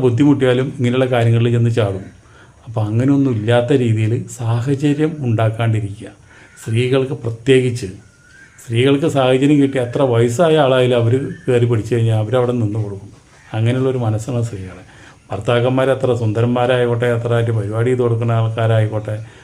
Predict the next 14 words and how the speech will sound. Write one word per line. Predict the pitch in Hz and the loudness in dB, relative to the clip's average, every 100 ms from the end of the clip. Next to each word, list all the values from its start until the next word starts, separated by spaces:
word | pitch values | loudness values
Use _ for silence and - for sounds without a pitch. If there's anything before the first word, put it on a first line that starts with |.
| - - | -12 -6
പക്ഷെ | 110 113 | -2 -2
എന്നിരുന്നാലും | 107 113 113 110 104 113 - 101 | 0 0 2 0 -2 -8 -6 -4
വേറൊരു | 98 110 110 | -2 -2 -2
പുരുഷൻ | 101 - 113 | -4 -4 -2
അവളെ, | 107 107 110 107 | 0 0 -2 -2
അവരെ | 107 110 113 - - - - 113 | -2 -4 -8 -14 -20 -18 -4 0
ദേഹത്ത് | 110 107 110 123 | 0 0 -2 0
തൊടുമ്പോൾ | 110 107 104 113 - 110 | 0 -2 -2 -4 -4 -4
അവർക്ക് | 107 113 123 113 | -2 -2 -4 -4
പ്രത്യേക | 107 104 117 120 | -6 -2 0 2
ഒരു | 120 104 | 2 0
ഉണർവും | 101 104 120 | 0 -4 -4
ഉന്മേഷം | 117 101 98 110 101 | -2 -4 -4 -4 -4
വരും. | 98 | -6